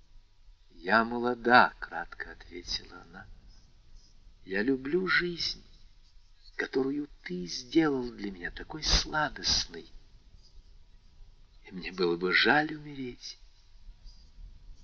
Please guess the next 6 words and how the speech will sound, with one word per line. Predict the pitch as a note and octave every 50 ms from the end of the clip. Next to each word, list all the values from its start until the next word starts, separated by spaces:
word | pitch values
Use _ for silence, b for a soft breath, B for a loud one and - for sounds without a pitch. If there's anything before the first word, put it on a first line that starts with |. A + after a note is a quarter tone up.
| - - - - - - - - - - - - - - - - - - - - - - - - - - -
«А | E2+
если | D#2+ D2+ D2+ D#2 - - - D#2+ D#2
я | D2+ D#2+ D#2 D#2
тебя | - - - - - -
покину, | F2 F2 - - - - - F#2 F#2 G#2 G#2
Гайде?» | G#2+ G#2 F#2+ F#2+ G#2 G2+ F#2+ F#2 G2+ G#2